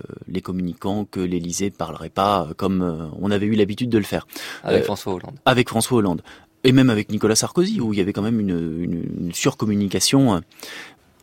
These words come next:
Speaker 1: Et en soi, je trouve que c'était plutôt une bonne chose, le, le, les vannes fermées.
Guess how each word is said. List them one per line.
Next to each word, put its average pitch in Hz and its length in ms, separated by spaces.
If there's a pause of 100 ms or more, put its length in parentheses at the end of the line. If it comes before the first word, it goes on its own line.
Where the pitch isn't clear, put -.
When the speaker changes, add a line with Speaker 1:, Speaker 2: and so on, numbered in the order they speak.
Speaker 1:
Et 165 160
en 165 100
soi, 208 400 (220)
je - 120
trouve 185 220
que 175 80
c'était 160 340 (1200)
plutôt 226 300
une 190 100
bonne 175 200
chose, 143 360 (540)
le, 120 240
le, 120 160
les 143 320
vannes 139 260
fermées. 117 400